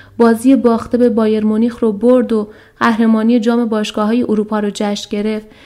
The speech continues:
سر الکس فرگوسن حین در دست گرفتن جام از خودش پرسیده باشه: «چی این فوتبال اصلاً؟»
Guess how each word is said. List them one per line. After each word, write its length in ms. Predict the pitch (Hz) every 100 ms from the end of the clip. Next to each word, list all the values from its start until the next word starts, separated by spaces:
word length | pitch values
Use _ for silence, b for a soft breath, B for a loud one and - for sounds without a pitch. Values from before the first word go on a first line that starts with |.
| b b
سر 240 | - - 311
الکس 380 | 262 233 233 -
فرگوسن 760 | 226 220 208 214 214 - 226 214
حین 260 | 247 254
در 220 | 233 220
دست 300 | 214 214 214
گرفتن 520 | 226 208 208 226 220 214
جام 260 | 226 220
از 200 | 220 214
خودش 320 | - 214 220
پرسیده 480 | - 208 208 208 208
باشه: 480 | 208 208 - 202 220 -
«چی 160 | - 254
این 260 | 220 208
فوتبال 400 | 202 190 185 185
اصلاً؟» 360 | 180 - 190